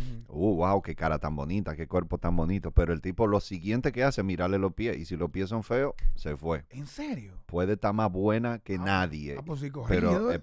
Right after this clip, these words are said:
Speaker 2: no, el tipo loco, un loco.
Speaker 1: O sea, no puede tener juanete.
Speaker 2: El ne-, no puede tener juanete.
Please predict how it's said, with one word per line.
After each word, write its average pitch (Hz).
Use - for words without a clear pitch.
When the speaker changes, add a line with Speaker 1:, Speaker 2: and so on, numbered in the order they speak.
Speaker 2:
no, 85
el 73
tipo 73
loco, 85
un 95
loco. 67
Speaker 1:
O -
sea, 147
no 151
puede 165
tener 196
juanete. 202
Speaker 2:
El 90
ne-, 90
no 85
puede 85
tener 80
juanete. 71